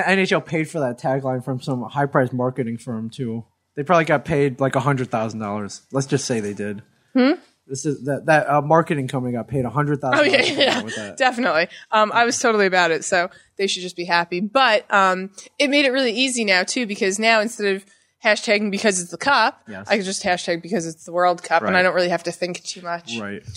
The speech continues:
Speaker 1: Like,
Speaker 2: But,
Speaker 1: if you were,
Speaker 2: um,
Speaker 1: like, blinding drunk, you could, you could hashtag
Speaker 2: Yeah,
Speaker 1: that.
Speaker 2: but I mean, like, you know, it's, it's more like, um,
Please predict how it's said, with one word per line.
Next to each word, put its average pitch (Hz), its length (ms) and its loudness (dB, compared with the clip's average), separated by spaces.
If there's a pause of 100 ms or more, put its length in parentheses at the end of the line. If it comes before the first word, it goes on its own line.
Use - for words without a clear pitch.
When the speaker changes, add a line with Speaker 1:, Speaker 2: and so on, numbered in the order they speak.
Speaker 1:
Like, 151 100 -2
Speaker 2:
But, 214 120 6
Speaker 1:
if 202 80 4
you 196 60 6
were, 165 40 2
Speaker 2:
um, 160 60 2
Speaker 1:
like, 127 360 -2
blinding 139 480 2
drunk, 127 440 -4
you 113 60 -14
could, 113 180 -6
you 117 80 -4
could 117 140 -4
hashtag 104 340 -4
Speaker 2:
Yeah, 349 380 4
Speaker 1:
that. 302 120 4
Speaker 2:
but 349 100 2
I 339 120 4
mean, 339 180 0
like, 330 240 2
you 370 60 0
know, 294 140 4
it's, 294 140 -4
it's 262 220 -4
more 285 160 2
like, 254 340 2
um, 202 460 2